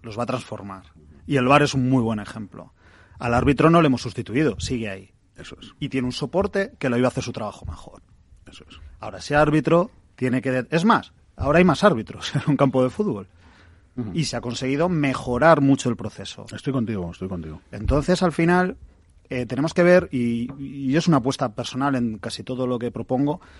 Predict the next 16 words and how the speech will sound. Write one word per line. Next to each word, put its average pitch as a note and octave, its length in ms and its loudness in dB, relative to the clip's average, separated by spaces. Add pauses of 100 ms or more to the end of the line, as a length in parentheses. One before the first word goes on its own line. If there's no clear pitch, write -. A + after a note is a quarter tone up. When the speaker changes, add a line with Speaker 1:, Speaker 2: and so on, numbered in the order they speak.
(260)
Speaker 1:
en A#2 320 -6
que A2+ 480 -4
la A#2 100 -2
persona E3+ 500 0 (180)
tiene C#3 240 0
que B2 60 -4
estar A#2 320 -6 (340)
incluida C3 600 2
en A2 100 -10
ese, A2 400 -10
en B2 100 -4
ese, D#3 260 -2
en C#3 160 2
ese D#3 220 2
cambio D3 280 6
digital, G2+ 460 -6